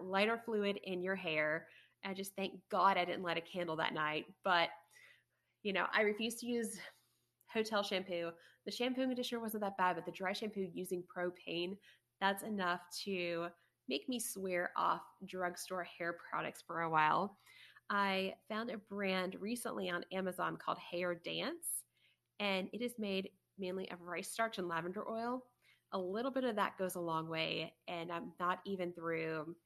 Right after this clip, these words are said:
I've had it for a couple weeks. I'm not even through a fraction of the bottle. I know it's gonna last me at least six months. Ten dollars. It's called Hair Dance,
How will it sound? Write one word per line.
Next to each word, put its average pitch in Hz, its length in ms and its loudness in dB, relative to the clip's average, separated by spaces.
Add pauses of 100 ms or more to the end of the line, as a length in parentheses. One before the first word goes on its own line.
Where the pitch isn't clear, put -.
(300)
I've 208 140 -2
had 180 100 6
it - 160 -4
for - 300 -4 (140)
a 208 40 -20
couple 185 260 -4
weeks. 180 260 -6 (580)
I'm 277 80 -6
not 247 160 0
even 190 220 -2
through 180 160 -2
a - 60 -6 (120)
fraction - 440 0
of 165 160 -4
the 165 80 0
bottle. 180 560 -2 (140)
I 190 80 -6
know 180 160 -2
it's 170 140 -6
gonna 180 180 -4
last - 300 0
me 175 340 -6
at - 120 -12
least 220 260 -4
six - 280 -8
months. - 360 -12 (420)
Ten 214 240 0
dollars. 175 480 -2
It's - 120 -18
called 196 200 -6
Hair 180 260 -4
Dance, 170 260 -4